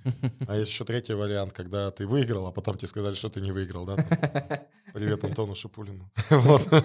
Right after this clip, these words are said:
Speaker 2: Хотя он-то не виноват ни в чем, но вот так получилось, да. Поэтому и то, и то не очень хорошо, потому что цель эта и ее достижения, они в, как бы в твоей биографии-то есть, но люди этого не видят.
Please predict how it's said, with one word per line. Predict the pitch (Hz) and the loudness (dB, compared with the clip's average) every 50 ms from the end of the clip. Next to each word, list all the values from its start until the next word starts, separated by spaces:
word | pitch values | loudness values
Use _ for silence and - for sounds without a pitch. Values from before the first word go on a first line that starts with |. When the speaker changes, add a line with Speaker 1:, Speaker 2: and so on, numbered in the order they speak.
| - 175 156 - - 147 - - - - | 8 6 6 6 4 -4 -4 -4 -6 0
Speaker 2:
Хотя | - 143 139 - 127 120 | 4 4 4 6 8 6
он-то | 123 123 113 113 107 | 6 6 4 0 0
не | 110 113 | 0 0
виноват | 110 123 120 135 147 143 - | 2 4 6 4 4 4 2
ни | 117 | -4
в | 101 | -2
чем, | - 113 107 101 | 0 -2 0 0
но | 107 107 | 0 -2
вот | 104 104 | -2 -2
так | 107 104 - | -2 -6 -4
получилось, | - 104 104 101 - 101 90 90 92 | -4 -6 -4 -4 -4 -6 -6 -6 -8
да. | 107 | 0
Поэтому | 120 135 143 139 143 143 139 139 139 139 135 131 131 127 127 127 123 127 135 | 2 2 2 4 2 0 2 4 4 4 4 4 2 2 0 -2 -4 -6 -4
и | 139 139 | -4 -4
то, | 135 - 160 147 | 0 2 4 4
и | 139 | 4
то | 139 160 156 | 4 2 0
не | 139 135 | 2 2
очень | 143 135 - 139 | 2 2 0 -2
хорошо, | 127 - 135 135 123 - 170 170 | -2 -2 -2 0 2 2 2 0
потому | 147 120 - 107 110 113 | 0 -2 -4 -2 -2 -2
что | 107 - - 120 117 113 113 110 107 107 104 - | -2 -2 0 0 2 2 2 0 -2 -4 -4 -4
цель | - - 135 135 131 | -2 -2 0 0 0
эта | 127 117 - 101 98 | -2 -4 -6 -6 -6
и | 98 | -4
ее | 98 98 98 95 95 95 95 95 98 98 104 101 | -4 -6 -6 -8 -8 -8 -8 -8 -8 -6 -6 -4
достижения, | 95 98 - - 101 98 107 123 117 107 98 | -6 -6 -10 -8 -6 -4 -4 -4 -4 -4 -4
они | 95 98 101 104 104 104 98 92 | -4 -4 -6 -6 -6 -6 -6 -8
в, | 92 101 - - 98 | -10 -14 -18 -20 -12
как | - 104 90 | -12 -10 -10
бы | 92 - | -10 -12
в | |
твоей | - - 120 120 120 | -6 -2 0 0 0
биографии-то | 107 110 107 104 113 117 107 - 110 101 95 110 | 0 -2 -4 -4 -4 -6 -6 -6 -10 -10 -6 -4
есть, | 110 120 131 123 - | -2 -2 -2 -2 -4
но | 107 104 | -6 -8
люди | 104 117 117 101 104 | -6 -6 -6 -6 -6
этого | 98 - 98 95 | -8 -8 -10 -10
не | 98 98 104 | -8 -8 -8
видят. | 117 127 107 92 - | -8 -8 -10 -12 -14